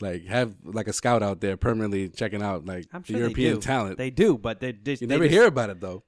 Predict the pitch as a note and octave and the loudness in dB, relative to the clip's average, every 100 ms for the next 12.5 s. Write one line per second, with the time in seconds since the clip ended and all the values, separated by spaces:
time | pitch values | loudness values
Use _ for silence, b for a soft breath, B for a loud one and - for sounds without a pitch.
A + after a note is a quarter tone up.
0 | G3 F#3 G3+ G#3+ G#3 C#4+ F3 E3 B2 C3+ | -6 -2 0 0 0 0 2 0 0 4
1 | F3 F3+ F#3+ E3+ E3 D#3 E3+ D#3 E3 E3 | 6 8 6 6 4 4 4 6 6 6
2 | D#3+ D#3+ D#3+ C3+ D3+ D#3+ C3+ E3+ C3+ F#2+ | 6 6 2 2 4 6 6 4 4 -2
3 | G2+ A#2 C#3+ - B2+ C#3 C3 B2 C#3 C#4 | -4 -6 -6 -6 -2 0 0 -4 -8 -4
4 | D3+ D#3+ - G3 D#3+ F#3+ A#3+ F#3+ F#3+ F#3 | -2 -2 -2 -4 -2 -2 -2 -2 -2 -4
5 | D#3+ F#3 F3 D#3+ - _ _ - - - | -6 -4 -2 -4 -8 _ _ -20 -20 -20
6 | - F3 G3+ G3+ F#3 D3 - E3 D#3+ - | -10 -6 -4 -4 -6 -8 -6 -4 -4 -8
7 | - D3+ B2+ C3+ D3+ F3 _ - D#3+ C#3 | -4 -4 -4 -4 -2 -4 _ -4 -4 -2
8 | A#3 G3+ - - _ - G#2 G2 F#2 D3+ | -2 -2 -6 -14 _ -12 -6 -4 -4 0
9 | F3+ E3 D3 - _ - F3+ F3+ F#3 F#3 | 0 2 0 -4 _ -14 -10 -6 -6 -4
10 | F3+ F3 - _ _ _ _ _ _ _ | -4 -6 -8 _ _ _ _ _ _ _
11 | E3 F3+ A3 A3 F#3+ D3 F#3 G3+ - A2 | 2 4 4 4 4 4 2 2 0 -6
12 | G2+ A2+ A2 F3+ C#3+ | -2 -2 2 2 2